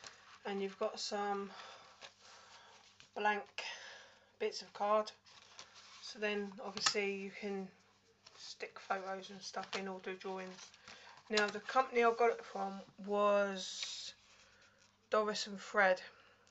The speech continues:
They're on Facebook, I'll leave a link in the description below. But they do hundreds of, over a hundred des-, <coughs> sorry, <coughs> over a hundred designs. So then you get, like, little,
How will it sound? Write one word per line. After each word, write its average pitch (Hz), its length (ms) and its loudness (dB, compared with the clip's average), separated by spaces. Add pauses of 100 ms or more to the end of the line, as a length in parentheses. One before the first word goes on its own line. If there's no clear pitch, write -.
They're 208 120 -2
on 220 140 0
Facebook, 196 580 0
I'll 190 80 2
leave 196 220 -2
a 196 40 -4
link 190 300 -4
in 185 80 -4
the 185 100 -2
description 180 600 -10
below. 175 240 0 (720)
But 190 160 0
they 185 100 0
do 190 280 -4
hundreds 202 440 -4
of, 190 180 -4 (600)
over 247 360 4
a 208 120 2
hundred 202 400 -4
des-, 220 220 -4 (300)
<coughs> - 340 4
sorry, 208 320 2 (400)
<coughs> - 420 -14
over 233 260 10
a 220 80 6
hundred 208 340 -2
designs. 190 640 -2 (1120)
So - 140 -4
then 202 200 0 (440)
you 208 100 -6
get, 190 220 -4
like, 185 200 -6
little, 190 320 -8